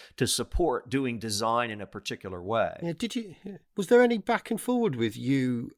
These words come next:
Speaker 2: and the, you know, the developers over at Atari on the, on the West Coast? I mean, did you visit? Did you chat to people like Ed Logg or Dave Toy? Was there any interaction between you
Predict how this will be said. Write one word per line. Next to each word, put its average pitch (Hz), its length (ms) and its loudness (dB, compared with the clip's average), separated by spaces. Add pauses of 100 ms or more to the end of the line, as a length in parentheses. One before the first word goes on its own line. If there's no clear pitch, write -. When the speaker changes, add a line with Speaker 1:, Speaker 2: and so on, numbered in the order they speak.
Speaker 2:
and 131 420 2
the, 127 480 2
you 143 100 0
know, 92 140 -2
the 110 140 -2
developers 135 920 -2
over 110 400 2
at 120 120 -6
Atari 107 380 0
on 110 120 -2
the, 120 100 -4 (120)
on 120 120 2
the 131 100 2
West 139 300 0
Coast? 202 240 -2
I - 20 0
mean, 120 120 2
did 110 200 -2
you 101 120 -6
visit? 151 440 0
Did 123 180 -4
you 123 60 -6
chat - 380 -4
to - 80 -18
people 107 300 -4
like - 120 -2
Ed 98 200 0
Logg 95 340 0
or 92 60 -4
Dave 87 360 -4
Toy? 95 320 0
Was 131 140 -4
there 170 120 0
any 185 180 2
interaction 175 720 -2
between 120 460 0
you 113 360 0